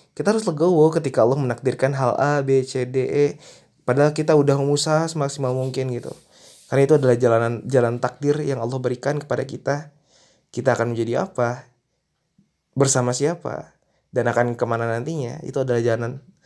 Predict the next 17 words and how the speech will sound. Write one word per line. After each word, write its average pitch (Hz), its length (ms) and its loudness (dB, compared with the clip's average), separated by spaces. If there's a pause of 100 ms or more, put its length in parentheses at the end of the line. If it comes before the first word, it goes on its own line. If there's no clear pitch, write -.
(360)
jalan 123 320 2
dan 123 80 0
suratan 113 400 -4
takdir. 120 400 -10 (800)
Tinggal 117 220 0
bagaimana 113 420 0
kita 139 480 -2 (480)
mau 117 80 0
menerimanya 117 800 0
atau 113 80 0
enggak. 110 400 -4 (1500)
Kayak 107 160 -2 (120)
gitu, 113 80 -2 (120)
teman-teman. - 400 -8 (880)
Jadi 113 240 0
dari 117 240 4
sekarang, 160 840 -2